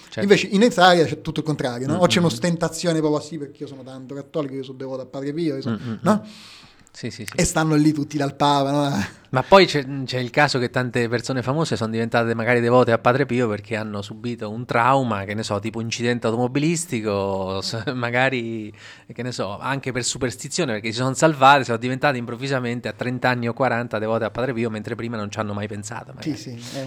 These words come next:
Speaker 1: Quindi
Speaker 2: questo
Speaker 1: ha fatto
Speaker 2: è un
Speaker 1: anche di
Speaker 2: classico.
Speaker 1: opportunismo, voglio dire.
Speaker 2: Assolutamente. Poi ci sta anche chi è devoto a Padre Pio perché ci ha fatto il film, no?
Speaker 1: Sì.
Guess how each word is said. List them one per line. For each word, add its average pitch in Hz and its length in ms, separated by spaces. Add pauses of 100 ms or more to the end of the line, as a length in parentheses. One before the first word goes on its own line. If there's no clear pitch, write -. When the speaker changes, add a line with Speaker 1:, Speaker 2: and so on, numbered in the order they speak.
Speaker 1:
Quindi 120 160
Speaker 2:
questo 156 60
Speaker 1:
ha - 40
fatto 120 80
Speaker 2:
è 143 40
un - 20
Speaker 1:
anche 139 140
di 143 40
Speaker 2:
classico. 143 220
Speaker 1:
opportunismo, 123 600
voglio 98 120
dire. - 100
Speaker 2:
Assolutamente. 131 560
Poi 180 140
ci - 80
sta 170 120
anche 180 200
chi 165 80
è 165 60
devoto 170 200
a 160 60
Padre 165 160
Pio 196 100
perché 156 160
ci 123 80
ha 135 40
fatto 135 200
il 131 80
film, 120 360
no? 135 80
Speaker 1:
Sì. 156 340